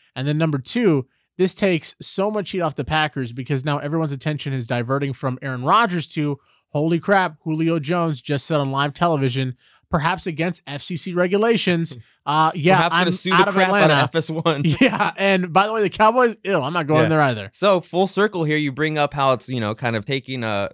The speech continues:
Speaker 2: some pressure off of Rodgers and the
Speaker 1: Uh-huh.
Speaker 2: Packers in this situation,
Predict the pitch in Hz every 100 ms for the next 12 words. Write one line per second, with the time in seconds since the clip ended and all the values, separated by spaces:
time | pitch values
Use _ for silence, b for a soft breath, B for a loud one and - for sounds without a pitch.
0 | _ - 127 120 143 139 - 123 117 123
1 | 113 110 110 113 113 113 117 123 113 110
2 | 113 110 107 107 113